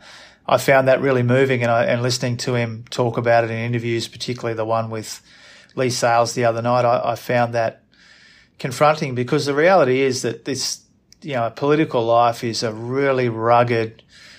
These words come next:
um, you know, difficult, um, emotional existence. Uh, and that's not, you know, we don't want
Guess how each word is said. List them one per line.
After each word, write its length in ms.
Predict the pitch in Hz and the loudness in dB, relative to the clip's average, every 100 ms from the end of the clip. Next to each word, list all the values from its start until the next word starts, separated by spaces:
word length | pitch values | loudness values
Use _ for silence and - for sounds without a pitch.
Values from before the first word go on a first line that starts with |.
| - _ _ - | -20 _ _ -10
um, 640 | 123 117 113 110 107 107 120 _ _ _ | -6 -4 -2 -4 -6 -14 -20 _ _ _
you 140 | - 127 | -10 -4
know, 160 | 113 | -4
difficult, 760 | 113 135 131 139 131 123 120 - _ - | -4 -6 -4 -4 -2 -2 -2 -10 _ -8
um, 640 | 117 113 110 107 107 110 - - | -6 -4 -4 -6 -8 -18 -14 -8
emotional 920 | 117 120 135 127 139 127 120 120 - | -2 2 4 2 -2 -2 -2 -2 -6
existence. 800 | 139 123 139 139 120 104 - - _ - - _ _ _ - | -8 -6 -4 -4 -6 -8 -8 -12 _ -20 -20 _ _ _ -6
Uh, 520 | 123 123 120 120 117 | -2 2 2 0 -2
and 220 | - 127 127 | -2 -2 0
that's 260 | 139 - | 0 2
not, 300 | 147 135 - _ _ _ | 2 2 0 _ _ _
you 80 | - | -6
know, 100 | 127 | -4
we 100 | 135 | -2
don't 200 | 135 135 | -2 -2
want 260 | 127 123 | 0 -2